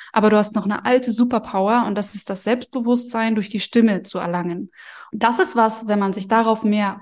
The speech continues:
fokussiert, wenn man das nochmal in den Mittelpunkt rückt, was ich erwarte als sozusagen Beweis, wenn ich höre, ah ja, sie ist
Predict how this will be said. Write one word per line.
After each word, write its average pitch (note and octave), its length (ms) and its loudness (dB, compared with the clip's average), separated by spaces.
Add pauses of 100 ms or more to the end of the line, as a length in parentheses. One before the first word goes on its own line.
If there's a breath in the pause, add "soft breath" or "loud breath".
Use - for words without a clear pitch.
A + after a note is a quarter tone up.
fokussiert, A3+ 800 0
wenn G3 80 -4
man F#3+ 140 0
das G#3 160 -2
nochmal G3+ 280 -4
in F#3 100 -6
den F#3 100 -6
Mittelpunkt G#3+ 640 -4
rückt, F#3+ 220 -8 (340 loud breath)
was G#3 160 0
ich G#3+ 100 -2
erwarte A#3+ 640 -2
als - 480 -10
sozusagen G3+ 520 -4
Beweis, G#3+ 500 0
wenn G3+ 100 -4
ich F#3+ 160 -8
höre, A#3+ 320 2
ah B3+ 80 -2
ja, G#3 160 0
sie F#3+ 120 -8
ist - 140 -8